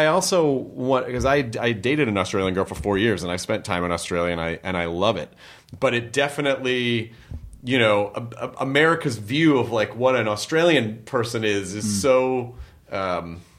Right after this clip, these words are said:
Speaker 2: Unsophisticated.
Speaker 1: skewed and unsophisticated,
Speaker 2: Yeah.
Speaker 1: and, you know, and that's, of course, those people are there, but that's obviously not the full scope of what's over there.
Speaker 2: Sure.
Speaker 1: I mean, is that, is that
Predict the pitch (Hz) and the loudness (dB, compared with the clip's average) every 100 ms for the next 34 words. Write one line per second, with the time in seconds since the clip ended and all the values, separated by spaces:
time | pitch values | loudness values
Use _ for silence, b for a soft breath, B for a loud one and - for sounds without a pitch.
0 | _ 117 117 - 151 151 190 180 98 117 | _ -4 -2 0 0 2 4 4 2 0
1 | 117 135 139 127 165 160 165 113 110 107 | 0 2 0 -4 -4 -4 0 2 4 2
2 | 104 101 101 - 107 104 104 107 - B | 0 0 -4 -2 0 0 -2 -8 -14 B
3 | B B B 127 120 127 151 151 - 170 | B B B 2 4 4 2 0 -2 -4
4 | 185 - 202 202 175 120 147 131 127 208 | -4 0 2 4 2 2 0 2 2 2
5 | 143 165 160 - - 160 185 147 - 113 | 2 0 -2 -6 -8 -2 0 0 -4 -6
6 | 101 101 98 - _ 113 104 120 143 127 | -4 -4 -4 -6 _ -10 -6 -2 2 2
7 | 117 - - 113 117 117 98 90 - - | 0 -4 -2 0 0 -2 -4 -6 -10 -12
8 | - 110 110 113 - 139 175 143 104 80 | -12 -6 -2 0 0 -2 0 0 -2 -4
9 | 78 139 95 76 - 131 131 160 160 - | 2 4 4 2 -2 0 2 2 0 -2
10 | 147 131 180 175 | -6 0 2 0